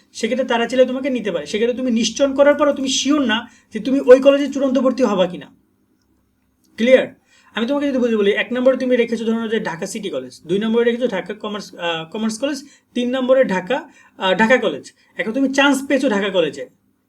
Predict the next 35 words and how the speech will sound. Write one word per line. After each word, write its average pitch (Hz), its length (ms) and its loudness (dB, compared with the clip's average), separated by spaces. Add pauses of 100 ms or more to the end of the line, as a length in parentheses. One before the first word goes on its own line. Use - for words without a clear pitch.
(140)
কিন্তু 277 240 -2
তুমি 277 200 0
কি - 120 -10
করলে? 285 280 4
নিশ্চয়ন 262 440 0
কনফার্ম 254 320 -2
করে 254 160 4
ফেললে, 262 220 -4
তিনশো 254 320 -2 (420)
টাকাটা 226 280 -2
পাঠাইয়া 240 360 -2
অনলাইনে 220 460 -4 (320)
এসে 196 360 -6 (240)
সিম্পলভাবে 226 440 -2
যেভাবে 208 280 -6
আমরা 214 160 -6
টাকা 208 200 -4
পাঠানো 214 180 -8
তোমাদের 214 220 -10
দেখে 180 200 -4
দিব, 196 140 -4
ওইভাবে 233 560 0
তুমি 240 160 -6
টাকা 226 200 -2
পাঠিয়ে 247 180 0
তুমি 247 140 -6
নিশ্চয়ন 220 340 -4
করে 226 180 -2
ফেললা। 220 360 -12 (340)
নিশ্চয়ন 226 260 -2
করার 285 240 6
পরে 285 200 4
তুমি 269 200 -4
মাইগ্রেশন 208 540 0
করলা, 131 320 -10